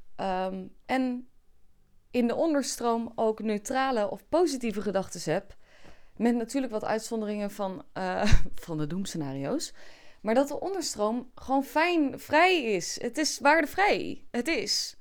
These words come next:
Er zit geen oordeel meer ergens op. Dus ik hoef er ook niet om te stressen. Ehm, er zit een bepaalde enorme overgave op het moment dat je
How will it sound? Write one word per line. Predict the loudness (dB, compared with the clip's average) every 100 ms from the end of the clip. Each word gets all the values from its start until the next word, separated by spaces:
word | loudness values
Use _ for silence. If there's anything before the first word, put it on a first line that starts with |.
| -20 -20 -20 -20 -2
Er | 0
zit | 2 0
geen | 0 0
oordeel | 2 4 2 0
meer | -4 -4
ergens | -4 -4 -4 -6
op. | -8 -8 -14 -20 -20 _ _ -20 -20 -20 -20 -20 -20 -20 _ -20 -20 _ _ -20 -20 -20 -20 -20 -20 -20 -20 -20 -20 -20 -20 -20 -20
Dus | -20
ik | -16
hoef | -12 -8
er |
ook | -6
niet | -6
om | -8
te | -8
stressen. | -6 -6 -6 -8 -12 -14 -12 -12 -12 -16 -18 -20 -10
Ehm, | -2 2 2 0 -6 -8 -14 -16 -16 -18 -18 -20 -20 -20 -18 -4
er | 2 2
zit | 2 2
een | 2
bepaalde | 2 0 0 0 -2 -2
enorme | 0 2 4 4 2 2 2
overgave | 0 2 -2 -2 -2 -2 -2 -2
op | -2 -6
het | -6
moment | -4 -4 -6 -8
dat | -6 -6 0
je | 0 -2